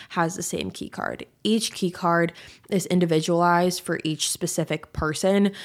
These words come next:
so that's why police were able to tell that it was Nick who opened the door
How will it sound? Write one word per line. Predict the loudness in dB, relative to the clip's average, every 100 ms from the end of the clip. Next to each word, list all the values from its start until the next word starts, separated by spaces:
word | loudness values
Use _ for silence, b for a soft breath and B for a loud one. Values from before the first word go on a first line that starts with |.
| B
so | -2
that's | 4 6 4 2
why | 2 2
police | 0 -4 -4 -2
were | -4 -2
able | -4 -4
to | -4
tell | -4 -4
that | -4
it | -4
was | -4 0
Nick | 2 4 4 2 -4 -14 B B B
who | 2 4
opened | 4 4 2
the | 2 0
door | 2 2 0 -2